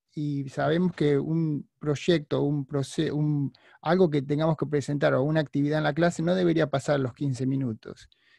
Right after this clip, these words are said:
¿Por qué? Porque les aburre a los estudiantes. Después de quince minutos ya uno no se puede concentrar.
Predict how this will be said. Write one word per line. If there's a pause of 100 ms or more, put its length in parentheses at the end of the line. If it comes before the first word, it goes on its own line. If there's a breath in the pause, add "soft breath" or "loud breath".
(240 soft breath)
¿Por
qué?
Porque (140)
les
aburre
a
los
estudiantes.
Después
de
quince
minutos
ya
uno
no
se
puede
concentrar.